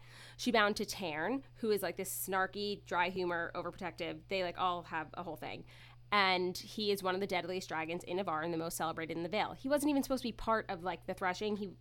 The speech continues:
hasn't bound to anyone. He's, like, not into that sort of thing. But he did. But she also bound to Andarna, who's a teeny tiny golden feather tail. She's a little cute thingy. She, like, doesn't even have claws. She has paws. She's basically, like, a dog at this point.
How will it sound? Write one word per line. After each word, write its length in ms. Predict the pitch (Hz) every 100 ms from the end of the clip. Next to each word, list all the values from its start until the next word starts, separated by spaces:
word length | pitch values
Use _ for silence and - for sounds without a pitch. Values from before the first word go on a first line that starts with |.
| -
hasn't 440 | 214 202 202 -
bound 260 | 180 190 175
to 60 | -
anyone. 320 | 190 185 185
He's, 140 | 190
like, 140 | 175 170
not 160 | 165
into 160 | 160 165
that 160 | 170
sort 160 | 180 160
of 40 |
thing. 220 | 160 - 165 - - -
But 140 | 240
he 100 | 233
did. 280 | 254 247 147 - - -
But 100 | -
she 160 | 220 -
also 300 | 320 427 277
bound 240 | 196 185
to 120 | 190 -
Andarna, 640 | 180 180 185 202 180 90 - - -
who's 180 | 262 233
a 60 |
teeny 320 | 226 494 539 -
tiny 320 | 302 285 262
golden 320 | 208 202 208
feather 240 | 185 170
tail. 240 | 165 - 147
She's 220 | 220 208
a 40 |
little 220 | 214 262 339
cute 300 | - 294 -
thingy. 300 | 220 208 214 -
She, 180 | - 240
like, 160 | 214 196
doesn't 240 | 214 226
even 160 | 240 240
have 140 | 226
claws. 280 | - 196 190
She 100 | 196
has 120 | 190
paws. 400 | - 180 170 160
She's 140 | 196 185
basically, 280 | 220 226
like, 160 | 214 196
a 40 | 190
dog 320 | 175 147 123
at 160 | - -
this 160 | 156
point. 280 | - 95